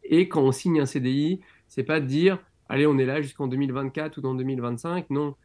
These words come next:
on n'est pas là jusqu'au temps qu'on gagnera le premier Tour de France ou l'Estrade ou Paris-Roubaix. On est là pour écrire une histoire à long terme qu'il faudra transmettre à un moment comme Gatien me l'a fait. Mais il faut pas oublier qu'à l'idée, l'idée de départ, fallait être un peu fou.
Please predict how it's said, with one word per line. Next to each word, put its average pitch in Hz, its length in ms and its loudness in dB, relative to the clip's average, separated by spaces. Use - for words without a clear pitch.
on 135 100 -2
n'est 143 100 4
pas 151 140 0
là 170 120 4
jusqu'au 151 300 -4
temps 139 220 -4
qu'on 143 140 -4
gagnera 139 300 -2
le 156 80 -2
premier 143 360 -4
Tour 135 160 -8
de 131 80 -4
France 165 420 -6
ou 143 60 -4
l'Estrade 143 540 -4
ou 185 140 2
Paris-Roubaix. 151 680 0
On 131 160 0
est 120 80 0
là 147 220 0
pour 151 180 -6
écrire 123 240 -6
une 135 100 -2
histoire 123 280 -4
à 123 80 -2
long 127 160 0
terme 143 360 -4
qu'il - 100 -20
faudra 117 220 -4
transmettre 139 500 -6
à 123 40 -4
un 117 100 -4
moment 123 240 -2
comme 123 160 -6
Gatien 117 280 -4
me 123 140 0
l'a 117 120 -4
fait. 180 300 -6
Mais 139 180 4
il 160 40 2
faut 160 100 2
pas 147 120 4
oublier 175 200 -2
qu'à - 80 2
l'idée, 131 400 -4
l'idée 147 400 0
de 135 80 -2
départ, 175 340 -2
fallait 117 160 -4
être - 80 -4
un 135 80 -2
peu 131 120 -6
fou. 160 260 -12